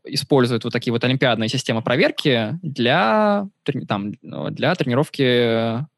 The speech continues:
школьников. То есть вот у нас есть, там, не знаю, годовой курс по питону у Дениса Павловича Кириенко, и у него там, не знаю, вот там тема циклы. И там,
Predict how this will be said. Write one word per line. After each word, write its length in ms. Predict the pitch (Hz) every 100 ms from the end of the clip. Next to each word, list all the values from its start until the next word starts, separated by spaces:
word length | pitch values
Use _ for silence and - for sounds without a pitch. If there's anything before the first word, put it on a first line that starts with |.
| 233 - -
школьников. 640 | - 104 90 - - - _ _ _ -
То 60 |
есть 160 | 113 -
вот 140 | 135 135
у 20 |
нас 120 | 120
есть, 120 | 123
там, 120 | 117
не 60 | 123
знаю, 180 | 123 113
годовой 260 | 135 139
курс 180 | 131 -
по 60 | -
питону 380 | 151 285 311 285
у 100 | 214
Дениса 240 | 208 196
Павловича 340 | 208 202 185
Кириенко, 600 | - 180 185 175 - 165 - - - -
и 60 |
у 40 | 247
него 160 | 214
там, 840 | - 165 135 110 87 - - - -
не 180 | - 143
знаю, 160 | 113
вот 120 | 101
там 120 | - 104
тема 560 | 202 214 190 170 160 - -
циклы. 560 | - 123 - 82 - - _ _ _
И 100 | 277
там, 520 | - 117 92 60 -